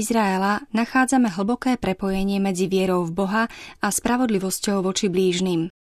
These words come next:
Hebrejské slovo sedaka znamená na jednej strane plné prijatie vôle Boha Izraela a na strane druhej spravodlivosť vo vzťahu k blížnemu, zvlášť voči chudobným, cudzincom, sirotám a vdovám.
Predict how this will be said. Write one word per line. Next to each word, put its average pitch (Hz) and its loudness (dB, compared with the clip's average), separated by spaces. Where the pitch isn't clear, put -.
Hebrejské 269 4
slovo 247 0
sedaka 214 0
znamená 190 0
na 190 0
jednej 190 0
strane 190 -2
plné 226 0
prijatie 190 0
vôle 185 2
Boha 175 -2
Izraela 196 2
a 220 2
na 220 4
strane 208 0
druhej 214 2
spravodlivosť 220 0
vo 202 -2
vzťahu 208 -2
k 190 -6
blížnemu, 180 0
zvlášť 185 0
voči 180 -2
chudobným, 214 2
cudzincom, 196 0
sirotám 202 -2
a 202 0
vdovám. 175 0